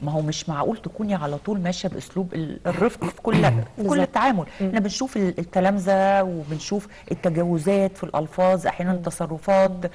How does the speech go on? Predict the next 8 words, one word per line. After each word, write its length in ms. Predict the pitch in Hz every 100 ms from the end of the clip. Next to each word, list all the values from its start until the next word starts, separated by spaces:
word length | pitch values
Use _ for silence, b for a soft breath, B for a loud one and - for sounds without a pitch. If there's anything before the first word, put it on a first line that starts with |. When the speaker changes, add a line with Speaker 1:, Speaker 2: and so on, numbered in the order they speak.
| B B B -
Speaker 1:
آه، 200 | 180 180
الاهمال 720 | 180 190 190 214 214 202 196 -
من 140 | 160
البعض. 440 | 165 151 202 196 190 - -
Speaker 2:
مم. 160 | 202 196 - - -
Speaker 1:
امتى 280 | 381 370 226
بتلجئي 460 | 180 170 160 190 190
للحسم؟ 580 | 147 131 - 123 -